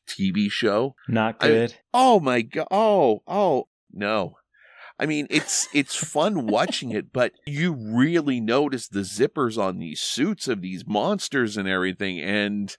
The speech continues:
Speaker 1: I wish I didn't watch it just so I could live with those memories I had before.
Speaker 2: Keep the nostalgia a good thing and not spoil it. Yeah, I think that's, that's why
Speaker 1: Exactly.
Speaker 2: Restoration says it's a challenge.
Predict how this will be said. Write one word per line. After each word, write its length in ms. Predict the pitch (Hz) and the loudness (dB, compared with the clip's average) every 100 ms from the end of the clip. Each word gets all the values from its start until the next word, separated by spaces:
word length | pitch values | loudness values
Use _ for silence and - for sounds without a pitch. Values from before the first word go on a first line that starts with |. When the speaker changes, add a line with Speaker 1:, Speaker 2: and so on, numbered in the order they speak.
| _ - | _ 0
Speaker 1:
I 100 | 147 | 0
wish 320 | 147 196 - | 4 2 4
I 80 | 190 | 2
didn't 400 | 156 151 175 113 | 2 0 2 2
watch 300 | 101 123 - | 4 4 2
it 80 | 107 | -4
just 220 | - 127 | -4 -2
so 100 | - | 2
I 80 | 131 | 2
could 200 | - 98 | 2 -4
live 280 | 95 110 139 | 6 6 6
with 100 | 139 | 4
those 240 | 101 95 95 | 2 2 0
memories 520 | 95 110 160 127 92 | 2 2 4 0 4
I 100 | 90 | 2
had 240 | 87 82 85 | 2 -2 -4
before. 500 | - 90 78 - - _ - | -10 -8 -8 -12 -20 _ -4
Speaker 2:
Keep 280 | - 113 - | 0 2 6
the 80 | |
nostalgia 880 | 117 117 - - 104 98 95 104 101 110 | 6 6 4 4 2 2 2 4 4 0
a 80 | |
good 380 | 90 104 98 - | -2 0 0 0
thing 460 | - 101 90 90 - - | 0 0 0 -4 -10 -4
and 200 | 104 92 | 0 0
not 260 | 92 90 - | -2 -4 -4
spoil 520 | - - 101 92 87 | -2 2 2 0 -4
it. 140 | - _ | -10 _
Yeah, 180 | 104 95 | -6 -4
I 180 | 95 98 | -4 -2
think 180 | 107 92 | -2 0
that's, 20 | |
that's 320 | 107 90 98 | 0 2 2
why 40 | |
Speaker 1:
Exactly. 240 | 104 85 120 | 0 0 2
Speaker 2:
Restoration 560 | 127 - 139 139 147 | 2 2 2 2 0
says 340 | 127 147 156 - | -2 -2 -2 -4
it's 160 | 101 135 | -6 -6
a 60 | |
challenge. 540 | 127 - 90 90 87 | -8 -10 -10 -12 -12